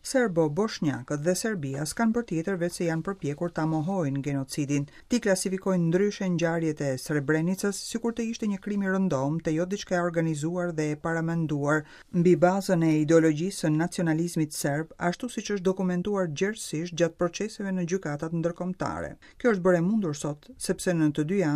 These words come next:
anët e lumit Drina janë në pushtet të njëjtët njerëz që bën pjesë në aparatin politik serb në kohën e genocidit. E nuk mendojnë se mohimi i tij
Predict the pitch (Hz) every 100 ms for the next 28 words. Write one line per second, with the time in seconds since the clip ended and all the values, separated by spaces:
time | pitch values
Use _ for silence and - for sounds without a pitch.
0 | 160 156 135 143 175 170 139 156 147 135
1 | 135 - - - 185 214 226 226 220 -
2 | 226 208 196 226 226 - 185 175 147 139
3 | 160 - 170 160 226 226 208 220 226 208
4 | 190 180 180 185 185 185 170 180 202 -
5 | 175 165 170 165 160 156 156 170 156 156
6 | 156 - - - - - - - 175 208
7 | - 254 208 139 131 143 147 - 160 151
8 | 147 226 214 156 135 - 160